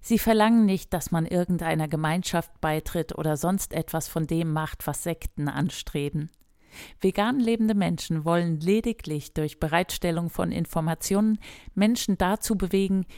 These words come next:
ihr bisweilen widersprüchliches Verhalten in ethischen Gesichtspunkten zu überdenken und anzupassen.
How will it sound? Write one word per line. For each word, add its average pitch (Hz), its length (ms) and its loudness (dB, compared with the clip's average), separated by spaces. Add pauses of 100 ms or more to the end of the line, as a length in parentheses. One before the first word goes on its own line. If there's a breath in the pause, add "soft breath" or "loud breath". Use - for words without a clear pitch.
(140)
ihr 208 120 6
bisweilen 185 600 2
widersprüchliches 220 920 -2
Verhalten 180 520 -2
in 160 160 -4
ethischen 190 500 -4
Gesichtspunkten 170 840 -4
zu - 180 -8
überdenken 185 640 -2
und - 300 -6
anzupassen. 180 840 -6